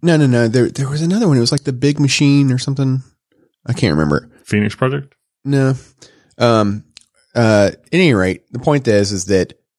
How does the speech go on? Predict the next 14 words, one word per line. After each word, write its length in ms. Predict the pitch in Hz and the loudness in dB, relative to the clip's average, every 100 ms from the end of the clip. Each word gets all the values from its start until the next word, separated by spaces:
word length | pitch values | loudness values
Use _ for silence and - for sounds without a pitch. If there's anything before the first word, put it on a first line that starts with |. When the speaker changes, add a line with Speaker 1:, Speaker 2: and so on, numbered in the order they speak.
| _ | _
Speaker 1:
there 540 | 120 113 113 147 160 131 | -16 -6 0 2 2 0
in 340 | - 120 110 | 0 -4 0
this 200 | 123 151 | 0 0
specific 840 | - - - - 110 - 135 143 | -2 -8 -10 -6 -4 0 0 0
section, 480 | - 139 - 165 160 - | -2 -4 -2 -4 -4 -4
as 180 | 101 113 | -4 -2
it 60 | |
relates 380 | 123 110 120 123 | 0 0 0 -2
to, 260 | - 117 113 | -2 0 2
like, 260 | 104 92 - _ _ - | 0 -2 -6 _ _ -2
indicators, 520 | 117 117 123 113 104 | -2 0 0 0 -2
objectives, 400 | 92 107 113 104 | -2 -2 -2 -2
and 120 | 98 | -2
agreements, 480 | 87 98 123 113 | 0 0 0 -4